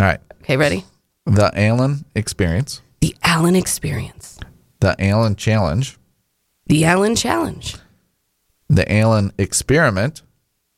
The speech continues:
Speaker 2: The Allen Experiment.
Speaker 1: John Allen Speaks Up.
Speaker 2: John Allen Speaks Up.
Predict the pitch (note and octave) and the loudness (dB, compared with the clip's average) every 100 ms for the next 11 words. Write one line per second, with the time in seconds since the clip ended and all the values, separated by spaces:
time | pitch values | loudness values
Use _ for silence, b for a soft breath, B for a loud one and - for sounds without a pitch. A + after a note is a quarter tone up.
0 | _ _ - - G3+ B3 A3 - - D3+ | _ _ -4 0 2 2 2 0 -6 -8
1 | B2+ F#2 D2 _ _ _ _ _ _ _ | -10 -12 -14 _ _ _ _ _ _ _
2 | _ _ _ _ - G2+ G#2 G#2+ G#2 E2 | _ _ _ _ 0 2 2 2 0 -2
3 | G#2 - - G#2+ - A#2+ - _ _ _ | -6 -12 -4 -2 0 0 0 _ _ _
4 | _ _ _ _ _ - A#3+ C#4+ C#4 A#3 | _ _ _ _ _ -4 0 2 2 2
5 | C4 E3+ - - G#3+ - F3+ - | 0 -2 -4 -2 -2 0 -2 -4